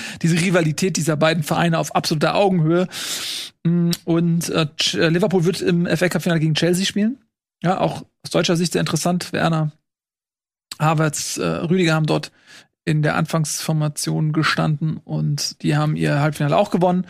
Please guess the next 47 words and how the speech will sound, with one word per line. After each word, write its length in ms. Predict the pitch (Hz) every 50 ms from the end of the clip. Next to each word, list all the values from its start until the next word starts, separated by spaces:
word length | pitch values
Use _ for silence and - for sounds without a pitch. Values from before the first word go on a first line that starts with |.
| - - - - _
Also 160 | 151 147 143
das 140 | 147 147 143
ist 80 | 147 147
das 180 | 151 143 - -
F 140 | - 143
A 80 | 160 160
Cup 160 | - 175 151
Finale. 180 | - 165 156 165
Und 120 | 165 151
eine 180 | - 170 160 160
ganz, 200 | - 175 180 -
ganz 140 | 180 170 -
traurige 380 | - - - 165 175 170 147
Nachricht 280 | 143 151 143 139 143 147
müssen 180 | 151 147 -
wir 60 | 156 151
leider 220 | 156 151 147 147
noch 140 | 143 139 131
nachreichen. 500 | 147 143 143 - 147 143 135 160 160 - - - - - - -
Steht 200 | - - 170 175
nämlich 160 | 180 160 139
jetzt 180 | 160 156 - -
das 80 | 147 -
Duell 260 | - - - 151 156
an, 220 | 160 156 156 156 -
ähm, 320 | 160 147 143 139 143 151 - - - - _ _ _ _
auch 220 | - - 156 147 -
absolutes 340 | 170 156 - - 160 151 -
Traditionsduell 800 | - 151 143 - 170 160 - - - 156 156 151 - 107 - -
Manchester 540 | - 160 156 160 151 - 151 - - - 151
United 500 | 147 143 151 151 160 180 214 - 165 165
gegen 160 | - - -
Liverpool. 540 | 143 143 143 156 147 147 - - 160 170 185 - - - - - - _
Und 140 | - 139 143
da 80 | 143
gab 200 | 143 151 151 151
es 120 | 147 - -
am 120 | - 143
Rande 240 | 139 143 156 160 156
des 120 | 147 135
Spiels 420 | - - - 156 151 147 - - - -
eine 180 | 143 143 147 143
Trauermeldung, 640 | - - 156 175 180 156 143 143 139 143 143 -
dass, 240 | - 147 - - - -
äh, 180 | - 160 143 143
Cristiano, 480 | - - 143 - 156 151 147 151 147 151 -
S-, 260 | - - - - -